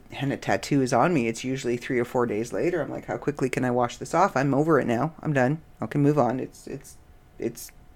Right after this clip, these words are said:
marking up my, it's got, it's, it needs to go." <laughs> Wh-, what can I use to get this off? Um, so yeah, that's why I've never gotten a tattoo.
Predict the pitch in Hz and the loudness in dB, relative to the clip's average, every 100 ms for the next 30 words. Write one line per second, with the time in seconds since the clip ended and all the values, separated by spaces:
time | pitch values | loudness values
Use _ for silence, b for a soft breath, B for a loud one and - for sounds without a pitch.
0 | - 127 127 123 - 131 127 87 113 - | -2 0 2 2 0 -4 -4 -6 -8 -8
1 | 117 - 107 - 139 - 147 160 - 175 | -6 2 2 2 -6 0 4 4 6 12
2 | 135 - B B B B B - 587 679 | 12 12 B B B B B 8 10 4
3 | 554 - 202 185 - B B 165 165 196 | 4 6 10 10 8 B B 8 8 8
4 | 202 190 143 143 - 135 113 117 - - | 4 6 6 6 2 2 2 0 -4 4
5 | 98 71 - - - - - B B B | 6 6 2 -10 -14 -20 -20 B B B
6 | B B B B B B B 151 139 127 | B B B B B B B 2 4 4
7 | 113 - 156 156 92 139 - 156 143 143 | 0 2 10 10 10 8 6 8 8 6
8 | 135 131 127 123 131 120 123 113 - | 4 6 6 6 4 -2 -2 -2 -2